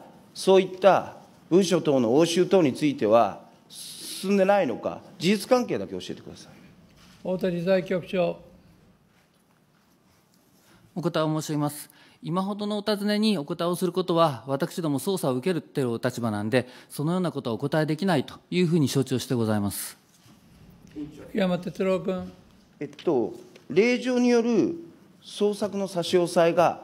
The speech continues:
Speaker 1: 行われたかどうか、事実関係だけ教えてください。別に我々が地検に問い合わせてもいいわけですが、あの、そのことについてお答えをください。つまり、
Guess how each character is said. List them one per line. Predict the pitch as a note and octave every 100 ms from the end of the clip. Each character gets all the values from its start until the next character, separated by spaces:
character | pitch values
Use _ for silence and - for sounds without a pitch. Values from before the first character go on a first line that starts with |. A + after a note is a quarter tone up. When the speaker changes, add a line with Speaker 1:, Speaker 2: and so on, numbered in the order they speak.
| - -
Speaker 1:
行 | C#3+ G3+ A3+
わ | A3+
れ | A3
た | G#3+ G3 G3 - -
か | F3 -
ど | B2 F3+
う | -
か、 | - - A#2
事 | G3+
実 | A3 -
関 | C4 A3+
係 | C#3+
だ | A2
け | G#2+ G#2 D#2+ - - - - _ -
教 | D3+ D3+
え | B2
て | A2
く | G#2+
だ |
さ | - F2+ D2+
い。 | - - _ _ _ _ _
別 | F3 F#3
に |
我 | F3 F3+
々 | F#3+ F#3
が | F#3
地 | -
検 | F#3 E3+
に |
問 | F3
い |
合 | F3
わ |
せ | E3+ A#2+
て |
も | F#2
い | C#3
い | D3
わ | -
け | D#2
で | D#2+
す | - -
が、 | C#3 E2 - - - - _ _ -
あ | A#2+
の、 | A#2+ A#2 G#2 G#2 - - _ _ _
そ | - G3
の |
こ | A#3
と | G#3+
に | E3
つ | - G#3+
い | -
て | B2+ -
お | G#2+
答 | C#3 C#3+ B2+
え |
を | B2
く | A#2
だ |
さ | A2 F#2+
い。 | E2+
つ | -
ま | F#3+
り、 | D#3 C3+